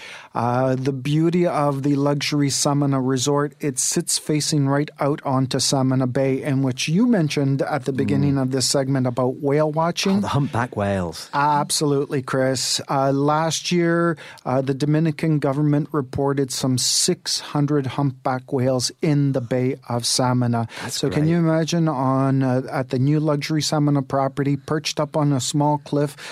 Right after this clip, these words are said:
Speaker 1: with a great pair of binoculars, you could just watch the whales
Speaker 2: Oh.
Speaker 1: right from the resort, uh, breaching in, uh, in the water. It's
Speaker 2: Wow.
Speaker 1: a boutique property, hundred and forty-nine suites in total,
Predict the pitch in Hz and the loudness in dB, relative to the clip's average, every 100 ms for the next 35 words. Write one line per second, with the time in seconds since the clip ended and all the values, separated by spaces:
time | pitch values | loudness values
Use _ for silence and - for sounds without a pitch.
0 | - 147 180 135 131 175 185 190 160 156 | -10 -4 -4 -4 -4 0 -2 0 0 0
1 | 143 147 143 143 151 143 139 139 131 127 | 2 2 2 0 0 0 0 0 -2 -4
2 | 120 135 - 143 131 131 131 - 131 135 | -4 -4 -4 -2 0 0 -2 -2 0 2
3 | 135 127 127 131 139 143 147 131 131 117 | 2 0 0 0 0 0 0 2 0 0
4 | 131 131 131 - - - 131 131 127 127 | 0 0 -2 -8 -16 -4 0 0 0 0
5 | 139 - 143 135 127 127 123 123 131 160 | 0 2 2 2 4 2 2 0 -2 0
6 | 135 131 127 127 127 127 123 - - - | 2 2 2 2 2 0 -4 -6 -20 -6
7 | 139 139 139 131 131 - 180 180 - 156 | -4 0 -2 0 -4 0 -2 -2 -2 0
8 | 151 - 151 151 139 - 156 170 165 143 | 0 -2 -2 0 -2 -2 0 2 0 -4
9 | - 151 151 156 143 139 135 127 - 147 | -2 0 2 2 2 2 2 0 0 0
10 | 139 131 120 - 135 131 139 | 0 -2 -2 0 0 2 0